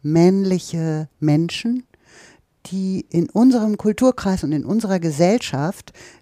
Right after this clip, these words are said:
total akzeptiert ist. Nämlich so der Typ des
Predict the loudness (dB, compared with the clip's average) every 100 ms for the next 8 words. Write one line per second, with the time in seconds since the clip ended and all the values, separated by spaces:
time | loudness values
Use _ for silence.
0 | -4 0 0 0 0 2 2 -2 -8 -8
1 | -8 -6 0 2 2 -2 -6 -6 -8 -14
2 | -12 2 6 6 6 4 0 -8 -4 2
3 | 2 0 0 0 -2 _ -2 -2 -4